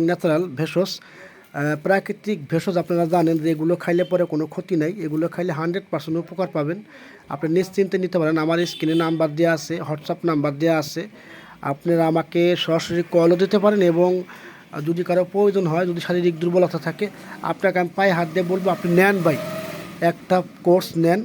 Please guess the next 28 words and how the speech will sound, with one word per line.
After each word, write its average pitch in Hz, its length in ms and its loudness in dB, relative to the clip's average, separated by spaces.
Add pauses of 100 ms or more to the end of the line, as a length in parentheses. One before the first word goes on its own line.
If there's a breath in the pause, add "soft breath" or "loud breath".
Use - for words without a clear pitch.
আশা 170 260 -2
করি 220 240 0
ঠকবেন 143 400 0
না। 117 180 -10 (880 loud breath)
মূল্য 190 300 2 (120)
যাই 180 220 6
হোক 185 220 2 (100)
বা 175 100 2
না 175 180 2
হোক, 190 180 -2 (160)
আপনি 156 340 -4
নেন, 160 320 2
একটা 170 280 -6
নিলে 185 240 0
পরে 190 200 -4
আশা 170 180 -4
করি 175 200 -4
ঠকবেন 175 300 -2
না, 175 100 -2
আপনার 165 260 -6 (500 loud breath)
কাঙ্ক্ষিত 170 400 -2
রেজাল্ট 175 320 2
পাবেন। 180 240 0 (160)
প্রাকৃতিক 180 580 -2
ভেষজ, 165 340 -4 (520 loud breath)
এই 151 160 -6
যে 160 100 -6
দেখেন, 151 380 -8